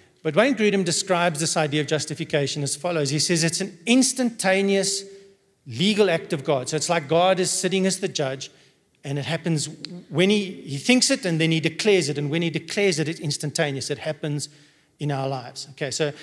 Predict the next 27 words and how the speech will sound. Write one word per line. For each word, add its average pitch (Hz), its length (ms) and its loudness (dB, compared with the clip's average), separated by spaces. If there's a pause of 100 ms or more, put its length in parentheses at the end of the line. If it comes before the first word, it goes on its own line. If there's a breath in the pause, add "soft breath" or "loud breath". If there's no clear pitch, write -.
(160 loud breath)
it's - 120 -8
an 175 80 2
instantaneous 214 800 4
legal 196 340 2
act 196 200 2
of 165 120 0
God 143 280 2
in 156 100 0
which, 160 220 -2
firstly, 143 680 -4 (680 soft breath)
he 151 80 -8
thinks 240 360 2
of 247 120 0
our 226 120 2
sins 180 460 0
as 151 420 -2
forgiven 143 720 -2 (720 soft breath)
and 139 200 -4
Christ's - 520 0
righteousness 156 560 0
belonging 139 640 -2 (240)
to 156 160 -2
us. - 220 -8
This 143 120 -2
is 196 100 -2
very 196 200 2
important. 185 560 -4